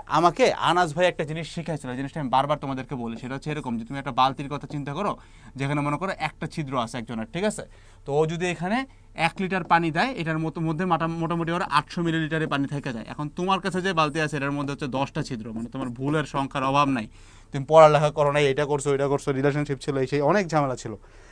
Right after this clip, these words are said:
তো তোমার যদি দশটা ছিদ্র থাকে, তুমি এই ছিদ্র বন্ধ করার, আহ, তৌফিক তোমাকে আল্লাহ দেয় নাই। আল্লাহ তোমাকে একটা তৌফিক দিচ্ছে, সেটা হচ্ছে এই যে এক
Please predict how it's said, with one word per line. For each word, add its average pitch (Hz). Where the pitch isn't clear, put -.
তো 151
তোমার 175
যদি 190
দশটা 180
ছিদ্র 185
থাকে, 190
তুমি 185
এই 170
ছিদ্র 165
বন্ধ 156
করার, 170
আহ, 135
তৌফিক 147
তোমাকে 143
আল্লাহ 131
দেয় 131
নাই। 107
আল্লাহ 139
তোমাকে 151
একটা 156
তৌফিক 156
দিচ্ছে, 156
সেটা 185
হচ্ছে 135
এই 135
যে 131
এক 156